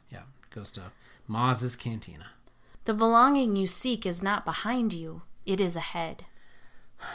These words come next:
Speaker 1: I'm gonna say that's Maz.
Speaker 2: Yeah.
Speaker 1: Ma-, what's
Speaker 2: Good.
Speaker 1: Maz's last name?
Speaker 2: Kanata.
Speaker 1: Oh, yeah, Maz Kanata.
Speaker 2: Uh-huh. I can fly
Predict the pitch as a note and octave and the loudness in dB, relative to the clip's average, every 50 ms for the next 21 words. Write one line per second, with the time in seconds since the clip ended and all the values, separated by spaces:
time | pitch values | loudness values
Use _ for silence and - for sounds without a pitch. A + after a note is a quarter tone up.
0 | - - - - - - - B2 C3 D3+ E3 D3 C3+ - - - G#2+ G#2 G2+ G2+ | -12 -12 -12 -14 -14 -12 -8 -6 -6 -4 -4 -4 -4 -4 -4 -6 -8 -8 -8 -8
1 | F2+ - - - G2+ G2 F#2 F2+ F2+ F#2 F#2+ G#2+ B2 D#3+ F#3 G3 F#3+ F3+ - - | -8 -8 -8 -8 -8 -8 -10 -10 -10 -10 -8 -8 -6 -6 -6 -6 -4 -6 -6 -6
2 | - - - - - - - F3 E3+ D#3+ D#3+ D#3 D#3 D#3+ E3 E3+ - - A#2 A2+ | -8 -14 -20 -20 -20 -16 -12 -12 -12 -10 -10 -12 -12 -12 -14 -14 -12 -10 -8 -8
3 | A#2 C3 C3 C#3+ D#3 E3 E3+ D3+ C#3+ C#3+ C3 C3 C3 A#2 - G#2+ G#2 A#2+ B2 - | -6 -6 -4 -4 -2 0 0 0 0 0 0 -2 -2 -4 -4 -6 -6 -6 -6 -6
4 | - F2+ F2 F#2 G2+ - - - - - - - - - - - - - - - | -8 -8 -10 -12 -14 -16 -18 -20 -20 -20 -20 -20 -20 -20 -20 -20 -20 -20 -20 -20
5 | - - - - - _ - - - - - - G#3+ F#3+ F#3+ F3 E3+ F3 F3+ G3 | -20 -20 -20 -20 -20 _ -20 -20 -16 -10 -6 -2 -2 0 0 0 0 -2 -2 -2
6 | A3+ - - - - - B2 C3+ A#2 G#2+ A2 G#2+ G2 G2+ G#2 G#2+ - - - A2+ | -4 -6 -8 -10 -6 -4 -2 -2 0 0 -2 -4 -4 -4 -4 -4 -4 -4 -4 -6
7 | A2 G#2+ G#2+ F#2 F#2 - - - - - G3 F#3+ F3+ F3+ F#3 F3 F#3 - - - | -6 -6 -6 -8 -12 -14 -18 -12 -8 -4 -4 -2 -2 -4 -4 -6 -8 -12 -16 -20
8 | - - - - - - - - - - - - - - - - - - - - | -20 -20 -20 -20 -20 -20 -20 -20 -20 -20 -20 -20 -20 -20 -20 -20 -20 -20 -20 -20
9 | - - - - - B3+ D#4 D#4 D#4 A#3 - - G3 E3 F3 - | -20 -16 4 8 8 8 10 8 6 2 4 2 2 0 0 2